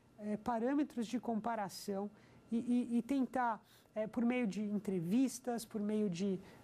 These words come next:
de, dessa coleta de informações do próprio sistema, grupos focais, questionários, tentar entender qual o impacto que tá sendo criado, se as metas tão sendo cumpridas,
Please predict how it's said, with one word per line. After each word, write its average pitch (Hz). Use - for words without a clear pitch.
de, 185
dessa 214
coleta 226
de 180
informações 208
do 202
próprio 240
sistema, 226
grupos 220
focais, 208
questionários, 220
tentar 240
entender 233
qual 277
o 311
impacto 240
que -
tá 220
sendo 214
criado, 196
se 240
as 202
metas 247
tão 226
sendo 226
cumpridas, 202